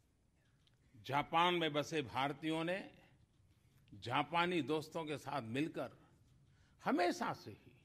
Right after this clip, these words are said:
देश के लिए बहुत बड़ा योगदान दिया है। स्वामी विवेकानंद जी को,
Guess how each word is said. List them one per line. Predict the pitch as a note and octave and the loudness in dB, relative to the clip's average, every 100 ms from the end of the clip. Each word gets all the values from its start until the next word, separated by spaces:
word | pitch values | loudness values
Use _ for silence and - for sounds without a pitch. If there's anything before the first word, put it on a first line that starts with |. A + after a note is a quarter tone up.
| - _ - - _ _ - | -20 _ -20 -20 _ _ -20
देश | F#2 C#3 E3+ D#3+ | -2 6 6 4
के | - C3 | 0 -2
लिए | A#2+ C3+ C3+ C3+ - - _ _ _ _ _ _ | 0 0 0 -4 -16 -20 _ _ _ _ _ _
बहुत | - A#2 - E3 F3 | -10 -10 0 4 4
बड़ा | C3 A2 A#2+ C#3+ | 2 -4 0 2
योगदान | B2 A2+ G#2 G#2+ G#2+ G2 | 0 -2 -4 -4 -4 -4
दिया | F#2 F2+ | -12 -14
है। | - - - - _ _ _ _ _ _ _ _ _ _ _ _ _ - | -16 -18 -20 -20 _ _ _ _ _ _ _ _ _ _ _ _ _ -8
स्वामी | - E3 F3+ G3+ | 0 4 6 4
विवेकानंद | F#3 F#3+ F#3+ G3+ G#3+ A3 | 4 4 4 4 4 2
जी | G#3 A#3 | 0 0
को, | A3+ C4+ - | 0 -2 -6